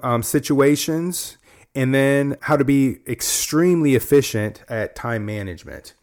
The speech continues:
You can imagine all of those things were wrapped up into one.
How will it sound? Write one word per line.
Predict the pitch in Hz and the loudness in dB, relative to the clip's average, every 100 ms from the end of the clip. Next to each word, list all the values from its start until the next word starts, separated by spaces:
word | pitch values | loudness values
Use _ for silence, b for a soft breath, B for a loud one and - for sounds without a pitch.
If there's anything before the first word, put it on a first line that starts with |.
| b b b b b | b b b b b
You | 110 127 | -4 0
can | 139 | 2
imagine | 127 131 127 117 117 110 110 | 4 2 2 2 0 0 -2
all | 117 127 127 | 2 4 6
of | |
those | 117 117 | 4 2
things | - 117 117 - - | 0 -2 -2 -6 -14
were | - 107 98 | -4 -2 2
wrapped | 120 113 - | 2 2 2
up | 110 107 | 0 0
into | - 110 104 - - 101 98 95 95 104 | -6 -6 -6 -8 -4 -2 -2 -2 -4 -8
one. | 95 92 87 - 80 90 | -8 -6 -4 -6 -12 -18